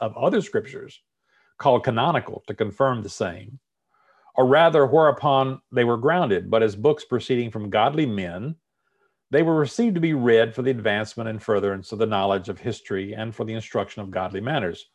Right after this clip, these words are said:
which books declare that at all times God had a, a special care of his church and left them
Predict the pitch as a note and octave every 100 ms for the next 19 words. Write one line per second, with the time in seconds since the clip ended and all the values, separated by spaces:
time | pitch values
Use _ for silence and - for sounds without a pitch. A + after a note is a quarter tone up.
0 | _ _ _ _ _ _ - A3+ - F#3
1 | F3 - - C3 - E3+ A#2+ G2 A#2+ A#2+
2 | A#2 G#2+ - _ _ A#2 A#2+ E3+ F3 B2+
3 | G2 G#2+ G#2+ G#2 A#2+ C#3 B2 G#2+ C3 A#2+
4 | A2+ A2+ G#2+ G2+ G2+ G2+ _ A2 - F#3+
5 | F#3 - B2+ A2 - F3+ F3+ G#2 G2+ A2
6 | G2+ - G#2+ F2+ A2+ - _ _ _ _
7 | _ _ _ _ _ _ - B2 C#3 F#3+
8 | - D#3 C#3+